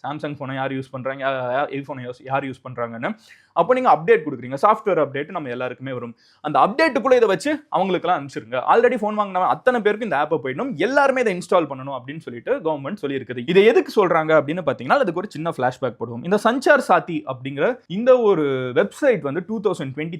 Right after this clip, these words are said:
த்ரீ வந்து இந்தியா லான்ச் பண்றாங்க. இப்போ இந்த ஆப் டூ தௌசண்ட் ட்வென்டி த்ரீல இந்தியன் கவர்மெண்ட் லான்ச் பண்றாங்க. எதுக்கு லான்ச் பண்றாங்கன்னா, இந்தியால வந்து நிறைய ஃபோன் வந்து திருட்டு போயிடுது. ஓகேவா? இந்தியால நிறைய ஃபோன் வந்து திருட்டு போகுது. And திருட்டு போகக்கூடிய ஃபோன்ஸ்ல வந்து ஒரு பெரிய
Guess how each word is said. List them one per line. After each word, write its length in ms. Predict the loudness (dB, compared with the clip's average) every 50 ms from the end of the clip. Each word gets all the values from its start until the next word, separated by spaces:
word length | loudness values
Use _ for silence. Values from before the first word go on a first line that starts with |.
| -10
த்ரீ 80 | -10 -10
வந்து 300 | -8 -8 -8 -8 -8 -8
இந்தியா 280 | -8 -6 -4 -2 -2
லான்ச் 320 | -2 -2 -6 -8 -10 -12 -16
பண்றாங்க. 180 | -16 -16 -12 -10
இப்போ 200 | -10 -8 -6 -6
இந்த 120 | -4 -2
ஆப் 460 | -2 -2 -2 -2 -4 -6 -6 -6 -6 -8
டூ 100 | -10 -6
தௌசண்ட் 280 | -2 -2 -2 -2 -4 -8
ட்வென்டி 240 | -8 -8 -8 -6 -6
த்ரீல 200 | -4 -4 -4 -2
இந்தியன் 320 | -4 -6 -6 -8 -8 -10
கவர்மெண்ட் 220 | -10 -12 -12 -10 -8
லான்ச் 280 | -6 -6 -8 -8 -12 _
பண்றாங்க. 420 | -14 -12 -10 -10 -10 -10 -10 -12 -4 0
எதுக்கு 360 | 2 4 4 2 2 2 2
லான்ச் 180 | 0 0 -2 -8 -12
பண்றாங்கன்னா, 600 | -12 -10 -10 -10 -10 -8 -6 -6 -6 -6 -6 -8 -6
இந்தியால 360 | -2 0 2 2 4 2 0
வந்து 180 | -2 -4 -6
நிறைய 240 | -6 -6 -4 -4 -4 -4 -2 0 2 2 2 2 0 0 -2 -4 -2
ஃபோன் 180 | -2 0 0 0
வந்து 260 | -2 -2 -2 -4 -2
திருட்டு 260 | -2 -4 -4 -4 -6
போயிடுது. 260 | -6 -8 -10 -12 -14 -18 -16 -14
ஓகேவா? 220 | -12 -8 -8 -6
இந்தியால 480 | -6 -6 -4 -2 -2 -2 -2 -4 -8 -10 -14 -16
நிறைய 340 | -14 -12 -6 -2 -2 0 0
ஃபோன் 160 | 0 -4 -4 -4
வந்து 200 | -4 -4 -4 -4
திருட்டு 280 | -4 -6 -6 -6 -6
போகுது. 420 | -8 -8 -10 -4 0 0 0 0 0
And 220 | 0 0 0 0 0
திருட்டு 300 | 2 2 2 2 2 2
போகக்கூடிய 500 | 4 4 4 6 4 2 2 2 2 2 2 2
ஃபோன்ஸ்ல 360 | 0 -2 -2 -2 -4 -4 -4
வந்து 160 | -4 -2 -2
ஒரு 120 | -4 -4 -2
பெரிய 240 | -2 -2 0 0